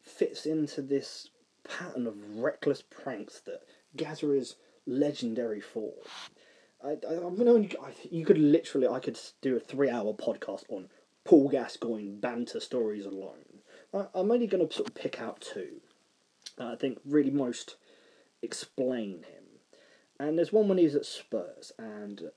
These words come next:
it's before the East Stand was redeveloped. So the East Stand had been built in the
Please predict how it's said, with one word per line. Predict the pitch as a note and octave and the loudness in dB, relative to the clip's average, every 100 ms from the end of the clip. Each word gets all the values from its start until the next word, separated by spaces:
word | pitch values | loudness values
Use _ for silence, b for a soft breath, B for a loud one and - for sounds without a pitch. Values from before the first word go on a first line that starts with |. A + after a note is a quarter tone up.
| - | -12
it's | - | -4
before | - D#3+ F#3+ | -2 2 4
the | E3 C3+ - | 4 2 2
East | C#3 - | 0 0
Stand | C3+ A#2+ G#2 | -4 -4 -6
was | G2 | -8
redeveloped. | G#2 G2+ F#2+ F2 F2+ - | -8 -8 -10 -10 -14 -10
So | A#2+ | -2
the | C#3 | 2
East | F3+ - | 2 2
Stand | D3+ C3 A#2+ | -2 -2 -6
had | - | -6
been | A2+ A2+ G#2 | -6 -6 -6
built | A2 G#2+ - | -6 -6 -8
in | G#2 G2+ G2+ | -10 -10 -8
the | G2 F#2+ F#2 | -8 -8 -12